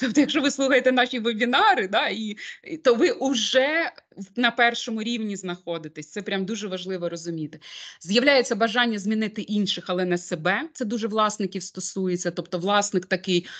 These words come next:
«Так, мені там треба тих змінити, тих змінити, оцей в мене проджект-менеджер не справляється, я його буду замінювати». Тобто погляд всередину не відбувається. І що відбувається на першому рівні?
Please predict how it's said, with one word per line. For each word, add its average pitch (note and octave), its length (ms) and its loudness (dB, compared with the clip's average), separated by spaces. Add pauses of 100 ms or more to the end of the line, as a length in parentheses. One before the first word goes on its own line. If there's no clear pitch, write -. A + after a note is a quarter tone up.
(320)
«Так, A3 380 4
мені A3 200 6
там A3 160 2
треба G#3+ 220 2
тих B3 340 2
змінити, G#3+ 460 2
тих B3 320 0
змінити, G#3 440 2
оцей A3+ 240 4
в A3 40 4
мене G#3 200 2
проджект-менеджер G3+ 680 0
не G3+ 140 2
справляється, A3+ 920 2
я G#3 160 4
його G3 160 2
буду F#3 180 0
замінювати». G#3 800 6
Тобто F#3+ 300 0
погляд G#3+ 480 6
всередину A3 580 2
не F#3+ 100 2
відбувається. E3+ 760 -4
І G3+ 80 -2
що D#4+ 240 0
відбувається G#3 600 0
на F#3 180 2
першому F#3 520 -2
рівні? D3+ 380 -2